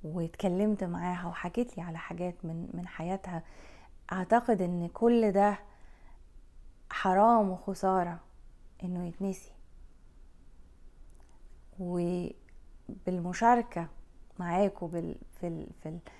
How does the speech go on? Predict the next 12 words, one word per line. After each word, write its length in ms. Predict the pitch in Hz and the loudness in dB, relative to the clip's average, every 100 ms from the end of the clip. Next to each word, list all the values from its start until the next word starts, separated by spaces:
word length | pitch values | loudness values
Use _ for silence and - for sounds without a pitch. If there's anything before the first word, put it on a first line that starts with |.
| - - - - | -20 -20 -20 -12
في، 220 | - 151 - | -6 -4 -6
في 160 | - | -4
اللي 220 | 165 175 | -2 4
أنا 140 | 226 233 | 6 4
اتعل-، 420 | 214 175 175 - | 2 -4 -4 -8
في 100 | - | -8
الدروس 600 | 175 170 180 254 262 - | -4 0 4 4 2 -4
والحاجات 560 | 180 175 185 185 208 202 | -8 -8 -6 -2 -2 -2
اللي 180 | 175 | -4
أنا 100 | 185 | -4
اتعلمتها 640 | 196 175 170 175 196 196 185 | -4 -6 -6 -8 -6 -6 -4
منها، 360 | 185 185 180 | -6 -6 -8